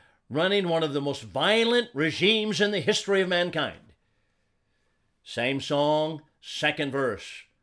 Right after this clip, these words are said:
We heard that regarding Vietnam. We heard that <laughs> regarding Korea when we helped give away North Korea. We helped that,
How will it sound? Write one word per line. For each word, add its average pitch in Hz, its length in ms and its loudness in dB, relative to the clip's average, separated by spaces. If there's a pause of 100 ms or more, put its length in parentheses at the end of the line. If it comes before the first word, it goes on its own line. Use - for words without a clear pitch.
We 127 200 -2
heard 139 320 0
that 143 240 2
regarding 139 600 0 (240)
Vietnam. 143 760 0 (580)
We 131 180 -6
heard 147 280 -2
that 147 240 2
<laughs> - 0 -
regarding 147 640 -2
Korea 180 680 2 (1080)
when 131 240 -4
we 139 140 2
helped 139 320 -2
give 147 160 2
away 151 260 0
North 147 300 -2
Korea. 165 520 -2 (400)
We 143 240 2
helped 151 280 2
that, 147 340 0